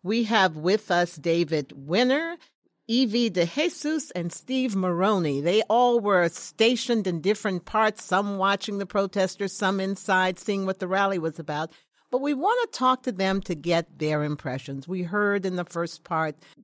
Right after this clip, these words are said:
Trump's folks believe they got everything they wanted out of it. There clearly was a show of support.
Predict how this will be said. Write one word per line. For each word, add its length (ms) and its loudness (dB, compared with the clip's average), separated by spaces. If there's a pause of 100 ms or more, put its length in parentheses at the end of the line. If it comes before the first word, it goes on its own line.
(100)
Trump's 440 0
folks 360 0
believe 440 0
they 140 2
got 200 0
everything 520 2
they 140 2
wanted 340 2
out 200 4
of 120 -2
it. 200 0
There 120 -2
clearly 480 0
was 180 0
a 80 -2
show 240 0
of 100 0
support. 520 -4